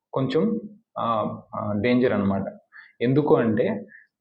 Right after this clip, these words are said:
వీటి, ఇవి ఏం చేస్తాయంటే, మన చుట్టుపక్కల ఉన్న ఎముకల్ని కూడా ఒక్కోసారి కరిగిస్తూ ఇంకా స్ప్రెడ్ అవుతూ ఉంటాయి. ఒక్కోసారి మెదడు వరకు కూడా వ్యాపించే అవకాశం ఉంటుంది. ఈ ఇన్ఫెక్షన్ అనేది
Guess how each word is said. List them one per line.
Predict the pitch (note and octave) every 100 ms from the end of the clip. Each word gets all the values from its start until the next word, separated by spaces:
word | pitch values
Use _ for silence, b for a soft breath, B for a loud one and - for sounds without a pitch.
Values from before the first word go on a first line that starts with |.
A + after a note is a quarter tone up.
| A2+
వీటి, | C#3+ C#3+ C3+ - B2+
ఇవి | C3
ఏం | C3
చేస్తాయంటే, | D3+ D#3 - C3+ A#2 B2
మన | D3+ B2 -
చుట్టుపక్కల | B2+ D3 C#3+ C#3+ C#3
ఉన్న | B2+ A#2+
ఎముకల్ని | A2 A2+ C3 D3+ C#3+
కూడా | B2 G#2+
ఒక్కోసారి | - B2 B2 B2+ B2+ B2+
కరిగిస్తూ | - B2 B2 C3 - - F3+ - B B _ _ _
ఇంకా | B2+ C3
స్ప్రెడ్ | D#3 D#3 B2 B2
అవుతూ | C3 C3
ఉంటాయి. | A#2 G#2 F#2+ - - _ _ b _
ఒక్కోసారి | A#2+ B2+ B2 B2+ D3+
మెదడు | C#3 A#2 C3+
వరకు | D3 C#3 A#2
కూడా | B2 C#3+
వ్యాపించే | D3+ B2 B2 B2+ C3+
అవకాశం | G#2+ G#2 A#2 -
ఉంటుంది. | A#2 G2 F2+ - _ _ A#2+ B2
ఈ | A#2+
ఇన్ఫెక్షన్ | A#2+ A#2+ D3+ - C#3
అనేది | A#2+ A2 A2 G3